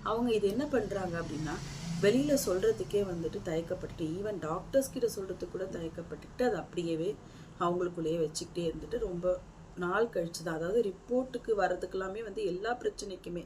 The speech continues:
not even piles, எல்லா உடம்புல இருக்கிற பிரச்சனைக்குமே வந்து ரிப்போர்ட்டுக்கு வரணும்னா ஒரு தேர்ட் ஸ்டேஜ், ஃபோர்த் ஸ்டேஜ் வரணும். ஃபர்ஸ்ட் ஸ்டேஜ்லேயே நமக்கு அறி-, சில அறிகுறிகள்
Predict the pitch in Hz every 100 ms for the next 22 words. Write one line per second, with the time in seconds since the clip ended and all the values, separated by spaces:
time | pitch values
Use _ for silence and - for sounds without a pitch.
0 | - - - 175 196 214 269 285 269 170
1 | 175 - - 180 202 247 254 220 214 220
2 | 220 208 202 190 180 - 190 180 185 190
3 | 202 156 175 - - - - 214 277 311
4 | 294 220 185 165 165 208 240 185 202 208
5 | 202 - 180 175 - 156 165 - 151 151
6 | 147 135 147 - - - - - - 196
7 | - 302 - 240 208 175 190 233 185 165
8 | 208 240 180 165 - 175 156 175 208 196
9 | 175 202